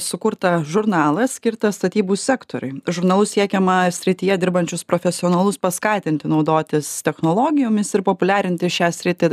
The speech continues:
ir tarp jaunosios kartos. Tai kaipgi kilo pati idėja jį kurti, kokie iššūkiai aplankė ir kuo išskirtinis tas žurnalas, apie tai ir papasakos statybos ir architektūros žurnalo direktorė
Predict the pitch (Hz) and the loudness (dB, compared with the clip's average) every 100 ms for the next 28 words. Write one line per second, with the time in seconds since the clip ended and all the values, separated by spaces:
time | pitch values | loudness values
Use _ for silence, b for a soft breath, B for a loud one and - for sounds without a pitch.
0 | - 170 - 165 - 170 170 180 156 165 | 0 0 0 -2 0 0 2 0 0 -2
1 | - 190 190 160 - - B B - 208 | 0 -2 0 0 0 -8 B B -4 0
2 | 226 214 196 190 262 190 143 151 - 156 | 0 0 -2 0 0 0 0 -2 -4 -4
3 | 147 147 165 214 254 247 - 294 - 269 | -2 0 2 2 2 0 -2 -2 0 0
4 | 247 196 - 165 165 - 175 170 160 160 | 0 -4 0 0 0 -2 -4 -2 0 0
5 | B B B 175 - 165 196 233 247 - | B B B -4 2 2 2 2 -2 0
6 | 240 233 - 233 311 185 - 160 160 165 | 0 0 -2 0 -2 -2 -2 -2 -2 0
7 | 202 233 190 170 165 - 175 165 156 185 | 2 2 0 -2 -2 0 0 0 0 0
8 | 190 - - 147 - 147 - 170 165 160 | 0 -2 -6 -4 -2 0 0 0 0 0
9 | 156 160 156 156 175 170 160 165 160 160 | 0 0 0 0 0 2 2 2 2 2
10 | 165 156 165 247 - 214 190 | 2 2 2 -2 0 0 2